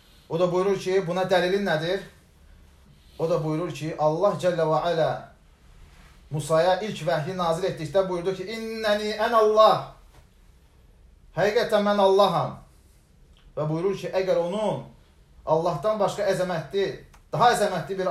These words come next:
adı olsaydı, mütləq özünü Musaya o adla tanıdardı. Və ləfzul cəlalə Allah Taalanın ən əzəmətli adıdır. İsmullahil A'zam. Və kim o adı ilə, adı ilə Allaha səmimi qəlbdən dua edərsə,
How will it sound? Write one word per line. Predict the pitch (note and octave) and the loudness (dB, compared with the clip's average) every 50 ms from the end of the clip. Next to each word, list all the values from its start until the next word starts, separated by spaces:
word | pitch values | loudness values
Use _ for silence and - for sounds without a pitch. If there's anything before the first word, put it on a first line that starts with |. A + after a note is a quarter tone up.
| E3+ | 0
adı | E3+ F3+ G3+ | 0 2 0
olsaydı, | F#3+ E3+ - F#3+ G3 F#3+ F#3 F#3+ F3 E3 | 0 0 0 0 -2 0 0 -2 -4 -4
mütləq | G3+ B3+ - G3 G3+ G3+ G#3+ G#3 - | -6 -8 -6 0 4 4 4 4 2
özünü | F#3+ F#3+ F3+ D#3+ F3+ F3+ F#3+ G3+ A3+ G3 F#3 - - - - - - - - | 0 0 0 0 -2 -4 -4 -4 -4 -4 -6 -8 -10 -12 -20 -20 -20 -12 -6
Musaya | D#3 F#3+ F#3+ F#3 G3 F3+ F3+ G3 G#3 G#3+ G#3 | -2 -2 -2 0 0 2 4 4 4 4 4
o | G#3 A3+ | 4 6
adla | A#3 B3 B3 A3 G3 - | 6 6 6 6 2 0
tanıdardı. | E3 D#3 C#3+ C#3 C3+ B2 A2+ G#2 F#2+ E2+ - - - - - _ _ - _ _ - - _ _ - - - _ _ _ - - - - - _ - - | 0 -4 -4 -2 -2 -2 -4 -4 -8 -12 -16 -18 -20 -20 -20 _ _ -20 _ _ -20 -20 _ _ -20 -20 -20 _ _ _ -20 -20 -20 -20 -20 _ -4 -2
Və | C#3 F3+ | 0 2
ləfzul | A#3+ A#3+ F3 F#3 G#3 G3 E3+ | 2 0 2 0 0 0 2
cəlalə | F#3+ F#3+ F#3+ G#3 G#3 G3 F#3+ F#3 F3 F3 | 2 4 4 6 6 6 4 4 2 0
Allah | F3 E3+ E3 D#3 - | 0 -2 -2 -2 -2
Taalanın | F3+ E3+ E3 E3 E3 F3 G3 G3 F#3+ F#3 F#3 - - _ - - | -2 0 0 0 -2 -4 -4 -6 -8 -10 -12 -18 -20 _ -10 -2
ən | - G3 G3+ G3 G3 - - E3+ | -2 0 0 0 -4 -4 -2 -2
əzəmətli | D#3+ D3+ D#3 D3+ C#3+ C#3 C3+ - D#3+ | -2 0 -2 -2 -2 -4 -6 -2 0
adıdır. | D#3 C#3+ C3+ C#3+ C3+ B2+ - - - | 0 0 -2 -4 -6 -6 -8 -8 -8
İsmullahil | G3 - - D#3 D3+ D3 D#3 E3 D3+ D3 - - | -8 -8 -6 -6 -6 -4 -2 -2 -2 -2 -2 -4
A'zam. | C3 - - B2 A2+ G#2+ G2+ - - - - - | -4 -4 -4 -6 -6 -8 -8 -10 -14 -18 -12 -10
Və | C3+ C3+ | -10 -8
kim | C3+ G3 G3+ G3+ | -4 -4 -4 -4
o | G3+ F#3 - - - - | -4 -6 -6 -10 -8 -2
adı | D#3+ F3 F3 F#3 G3 G3 | 0 0 2 4 4 2
ilə, | F3+ D#3+ - - | 4 2 -2 0
adı | D3+ F3+ F#3 F3 E3 D3+ | 2 2 2 2 0 -2
ilə | D3 C#3 C#3+ D#3+ | 0 0 2 0
Allaha | E3 D#3+ D#3+ D#3 F3 F#3 F3 - - - | 0 2 0 2 2 2 2 0 -2 -8
səmimi | - - E3+ F3 G#3 A3+ G#3+ G3 D#3+ E3 | -6 -2 -2 -2 -2 -2 -4 -4 -2 0
qəlbdən | E3+ E3 D#3+ - F3+ F3 D#3 C#3 - E3+ | 0 0 2 0 0 0 0 -2 -4 0
dua | F3+ G#3 G#3 G3 | 4 4 4 4
edərsə, | F3+ G3 F#3+ F#3 F3+ - F3 | 4 4 2 2 2 0 0